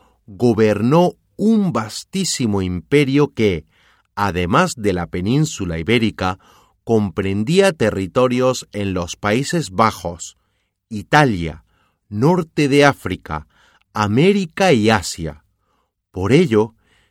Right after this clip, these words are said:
se decía que en su imperio no se ponía el sol. Contrajo matrimonio en cuatro ocasiones con el fin de proteger y mantener su imperio mediante esas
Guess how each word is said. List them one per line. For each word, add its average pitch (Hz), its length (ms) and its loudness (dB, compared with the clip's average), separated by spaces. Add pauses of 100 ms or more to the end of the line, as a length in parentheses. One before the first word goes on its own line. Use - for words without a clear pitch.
(140)
se - 220 -2
decía 160 520 0
que 104 260 -2
en 98 120 -2
su 98 200 -8
imperio 135 760 2 (360)
no 123 380 0
se 135 220 0
ponía 101 600 0
el 95 140 -2
sol. 85 440 -4 (1040)
Contrajo 175 680 2
matrimonio 131 800 0
en 104 180 -2
cuatro 175 580 2
ocasiones 117 760 0 (420)
con 120 220 2
el 107 160 2
fin 208 340 -2
de 110 120 0
proteger 101 800 -2 (120)
y 110 160 -4
mantener 98 800 -2
su - 180 -8
imperio 127 720 2 (380)
mediante 110 840 2
esas 180 420 0